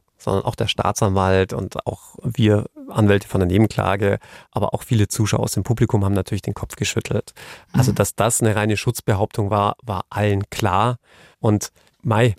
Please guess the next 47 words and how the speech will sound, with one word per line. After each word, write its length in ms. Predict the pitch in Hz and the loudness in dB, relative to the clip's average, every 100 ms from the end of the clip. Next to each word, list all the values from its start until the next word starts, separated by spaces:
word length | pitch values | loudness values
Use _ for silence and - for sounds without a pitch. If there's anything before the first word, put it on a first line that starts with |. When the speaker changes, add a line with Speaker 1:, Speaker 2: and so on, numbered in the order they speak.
| - - | -8 0
Speaker 1:
wer 200 | 117 104 | 0 4
will's 260 | 131 135 | 2 0
einem 320 | - 123 120 | -2 2 2
Täter 400 | 110 117 113 123 | 2 2 2 2
verdenken? 600 | - 104 104 127 - 92 | 0 2 2 2 -2 -6
Ja? 320 | 92 104 117 120 _ | -2 0 -2 -4 _
Klar, 380 | - 113 131 101 - | -2 0 0 -2 -4
wenn 160 | 107 | -2
du 60 | 110 | 0
mit 180 | 107 113 | 0 0
dem 80 | |
Rücken 320 | 104 127 139 117 | 0 0 0 -2
zur 140 | 107 | -2
Wand 200 | 101 127 | 0 0
stehst 560 | - 127 131 - - - _ | 2 2 2 -2 -8 -16 _
im 180 | 131 123 | 4 4
Gerichtssaal, 720 | 113 104 - - 123 117 123 - - _ _ _ | 4 0 -4 0 2 4 0 -4 -20 _ _ _
lässt 240 | 110 113 | -2 0
du 60 | 120 | 0
dir 160 | 107 110 | 2 2
die 200 | 110 - | 0 -2
abstrusesten 800 | 123 - 113 123 120 - - 98 | -4 -4 -2 0 -2 -4 -2 0
Sachen 300 | 117 147 131 | 0 0 -2
einfallen. 540 | 117 101 104 101 117 - | -2 -2 0 2 0 0
Speaker 2:
Das 240 | 147 - | -2 0
würdest 240 | 151 156 - | 0 0 0
du 60 | |
deinen 260 | 143 131 175 | 0 0 2
Mandanten 440 | 185 160 160 202 | 2 0 0 0
doch 120 | 185 - | -2 -2
auch 180 | 247 - | -4 -2
raten 320 | 123 - - | -2 -2 -6
auf 140 | 123 | -6
der 120 | - | -4
anderen 320 | - 127 127 127 | -2 0 -2 0
Seite, 320 | 104 117 135 | 0 -2 -2
oder? 280 | 131 196 311 _ _ | 0 0 0 _ _
Speaker 1:
Jetzt 200 | 104 - | -6 -2
muss 100 | 120 | 2
man 120 | 139 | 4
natürlich 300 | 127 - 123 | 4 2 2
ganz 260 | 131 120 107 | 4 4 4
vorsichtig 480 | 117 101 107 - - | 2 0 -4 -10 -10
sein. 220 | - - 127 | -8 -8 -4
Ja? 140 | 107 | -2
Also 260 | 117 117 120 | 0 0 -2
als 240 | - 113 | -2 -6